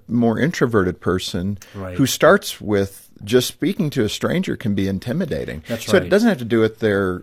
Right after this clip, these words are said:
Speaker 1: position in Christ or anything like
Speaker 2: Mm-hmm.
Speaker 1: that. It's the way God has made them. They're more
Speaker 2: That's right.
Speaker 1: introverted. I mean, is it their fault? I mean, how, how does that more introverted person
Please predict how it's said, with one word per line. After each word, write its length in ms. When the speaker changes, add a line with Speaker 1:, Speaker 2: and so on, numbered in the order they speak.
Speaker 1:
position 540
in 120
Christ 460
or 60
anything 320
like 200
Speaker 2:
Mm-hmm. 100
Speaker 1:
that. 100
It's 180
the 100
way 140
God 240
has 160
made 240
them. 140
They're 100
more 200
Speaker 2:
That's 60
right. 60
Speaker 1:
introverted. 640
I 60
mean, 160
is 160
it 160
their 140
fault? 580
I 60
mean, 200
how, 280
how 220
does 240
that 180
more 280
introverted 640
person 520